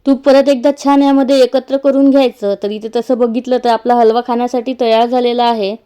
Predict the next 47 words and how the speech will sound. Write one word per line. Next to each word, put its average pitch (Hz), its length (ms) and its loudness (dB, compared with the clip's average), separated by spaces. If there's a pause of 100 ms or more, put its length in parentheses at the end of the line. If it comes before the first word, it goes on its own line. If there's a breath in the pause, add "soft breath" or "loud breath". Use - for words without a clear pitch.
(120)
पण 254 140 -2
जर 269 200 2
तुम्हाला 277 340 4
वाटलं 285 420 0
की 247 80 -4
हलवा 226 340 0
खूप 240 200 -6
जास्त 240 300 0
ओलसर 247 420 2
वाटत 254 320 -2
आहे, 226 220 0
तर 196 100 -4
अशा 202 260 -2
वेळेस 247 300 -2
मोठ्या 240 300 -2
आचेवरती 254 520 0
मिनिटभर 220 440 -4
याला 240 220 -2
चमच्याने 233 480 -4
एकसारखं 233 420 -6
परतत 240 440 -2
राहायचं. 247 480 -2
यामुळे 269 440 4
हलवा 254 260 2
मस्त 262 300 -2
सुटसुटीत 269 580 -4
होतो 277 300 0
आणि 233 240 -4
अजिबात 226 380 -4
चिकट 254 260 -2
सुद्धा 240 280 -4
होत 247 260 2
नाही. 202 320 -4 (240)
इथे 277 160 0
हलवा 262 300 6
पूर्ण 277 420 2
थंड 254 240 2
झालेला 269 400 2
आहे 240 220 -2
आणि 220 200 -4
याला 226 180 -4
मी 247 160 -4
एका 240 160 -6
प्लेटमध्ये 247 480 -2
काढून 247 360 0
घेत 262 220 0
आहे. 208 260 -4